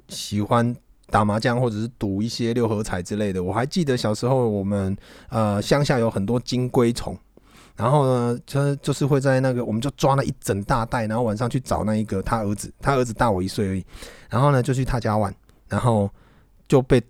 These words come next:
揍。为什么？因为呢，他们签六合彩共估，因为我们拿了，抓了金龟，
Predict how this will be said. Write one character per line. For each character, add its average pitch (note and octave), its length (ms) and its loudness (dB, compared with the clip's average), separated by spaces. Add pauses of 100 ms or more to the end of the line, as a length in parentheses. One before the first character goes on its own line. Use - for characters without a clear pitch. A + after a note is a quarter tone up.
(120)
揍。 A#2+ 180 4 (300)
为 C3 180 0
什 A#2+ 100 0
么？ F#2+ 280 -2
因 B2+ 180 -4
为 B2+ 160 2
呢， A2 320 0
他 B2 160 2
们 A2+ 220 2 (100)
签 B2 280 0
六 A#2+ 140 4
合 A2 120 0
彩 F#2 280 -4
共 A2+ 240 2
估， G#2 260 0 (140)
因 B2 160 0
为 A#2+ 100 4
我 G#2 140 4
们 G2 160 0 (220)
拿 A2 240 2
了， G#2+ 220 4
抓 A#2 280 2
了 A#2 80 4
金 G#2+ 320 0
龟， A#2 260 2